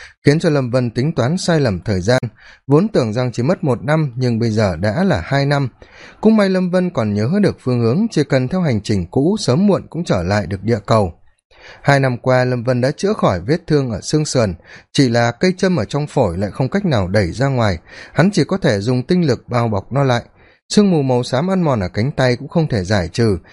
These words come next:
chỉ đỡ hơn trước một chút thôi. Hiện tại chữa thương đối với hắn chỉ là thứ yếu, dù sao thương thế của hắn đã không thể trị được, nghĩ nhiều cũng vô ích. Lâm Vân kiểm kê thoáng qua tài sản của mình,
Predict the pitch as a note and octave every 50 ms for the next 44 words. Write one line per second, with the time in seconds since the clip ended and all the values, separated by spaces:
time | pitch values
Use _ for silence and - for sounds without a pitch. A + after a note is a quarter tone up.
0 | - _ - - A#2+ G#2 F2 F#2+ A#2 B2 D#3+ E3 D#3+ B2+ A#2 - - G#3 G#3 -
1 | A#2+ F#2+ - - F#3 G3+ G#3 - D3+ C#3+ C3+ B2 - - _ - - _ _ _
2 | _ _ - - - D#3 D3+ C3+ D#3 C#3+ C3 - - - D#3 E3 F#3+ - F3+ F#3
3 | F3+ F3 E3+ D3 C#3 C#3+ D#3+ F3 D#3 B2 A#2 E3+ G3+ - - G2+ F2+ F#2+ G2 F2+
4 | F2 - B2+ C3 C#3+ C3 C3 A#2+ C#3+ G3+ C4 C4+ - - - - - _ - C#3
5 | D3+ D3 - F#3+ F#3+ F#3+ G#3 G3+ F#3+ F#3 - C#3+ E3+ G#3+ - - G2 G#2 G#2+ B2+
6 | C#3 C#3+ D#3 - D#3 C#3 B2 - G#2 E2+ - - B2 G2 F#2+ B2 A2+ G#2 - -
7 | _ _ - - C3+ D3 E3 G#3 G3+ E3+ C3+ G2+ F2+ - - G#2+ G#2 D3+ E3 C#3
8 | C3+ B2 A#2 C3+ G3+ A3 - - _ _ - - - _ _ _ - G3 G3 F3+
9 | F#3+ G3+ G3+ F#3+ - - - A#2+ F#2+ F2 - - C3 C3 C3 B2+ - - G2 A2+
10 | F3 G#3 - F3 D3+ - A#2+ G2+ F2+ - - G#2+ F#2+ E2 - - G2+ G#2 A2+ A2
11 | F#2+ F2